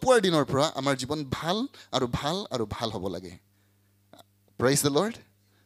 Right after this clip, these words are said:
আমি সকলো ক'ম, ভাল আৰু ভাল আৰু ভাল। মানে ভালৰ ফালে, হয়নে? "গ্লৰি টু গ্লৰি" বুলি কৈছে, মহিমাৰ পৰা মহিমালে। আৰু এইটো ঈশ্বৰৰ ইচ্ছা হয়, যীচুক লগ পোৱাৰ দিনৰ পৰা আপোনাৰ জীৱন তেনেকুৱাই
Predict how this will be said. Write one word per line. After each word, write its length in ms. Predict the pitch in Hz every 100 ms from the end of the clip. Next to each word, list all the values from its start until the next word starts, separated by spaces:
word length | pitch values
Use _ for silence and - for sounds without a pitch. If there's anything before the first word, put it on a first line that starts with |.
| -
আমি 140 | 110
সকলো 220 | 127 127
ক'ম, 200 | 117 107 104
ভাল 420 | - 160 196 214
আৰু 220 | 117 107
ভাল 340 | 104 110 139 131
আৰু 140 | 101
ভাল। 320 | 98 87 80 82 - _ _ _ _ _ _ _ _ _ - _ _ _ _ - -
মানে 120 | 143
ভালৰ 360 | 143 170 185 165
ফালে, 220 | 143 110
হয়নে? 280 | 131 233 269 - - -
"গ্লৰি 480 | 113 160 233 294 320
টু 160 | 254 220
গ্লৰি" 360 | 180 160 131
বুলি 160 | 101 95
কৈছে, 320 | 87 - 92 - -
মহিমাৰ 600 | 170 208 240 262 269 302
পৰা 180 | 285 247
মহিমালে। 600 | 190 139 135 110 92 80 - -
আৰু 120 | - 226
এইটো 440 | 214 - 285 330 - -
ঈশ্বৰৰ 420 | 208 - 262 233
ইচ্ছা 260 | 170 - 127
হয়, 180 | 120 113
যীচুক 440 | 214 - 277 214
লগ 220 | 175 226 -
পোৱাৰ 180 | 220 254
দিনৰ 280 | 190 185 175
পৰা 200 | 160 156
আপোনাৰ 360 | 135 - 143 127
জীৱন 460 | 120 117 147 240 - _ _ _ _ -
তেনেকুৱাই 560 | 123 127 135 143 208